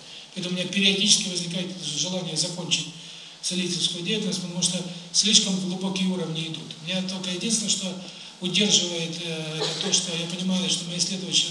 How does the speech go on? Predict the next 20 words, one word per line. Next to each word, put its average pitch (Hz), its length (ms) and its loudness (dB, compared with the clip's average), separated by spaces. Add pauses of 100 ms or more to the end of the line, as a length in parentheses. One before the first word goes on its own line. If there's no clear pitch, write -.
нужны 165 340 -4
другим 160 360 -6
людям, 190 280 0 (920)
и 160 680 -2 (140)
они 180 180 -2
все-таки, 170 580 0
э, 156 160 -4 (1300)
ну, 170 100 -8
дают 190 220 2
реальные 170 380 2 (160)
возможности 147 960 -2
спасти - 480 0
себя 180 260 4
и 180 60 2
своих - 260 2
потомков. 147 320 -10 (300)
А 156 80 -6
так 208 200 0
это 202 140 -4
дело 185 240 -2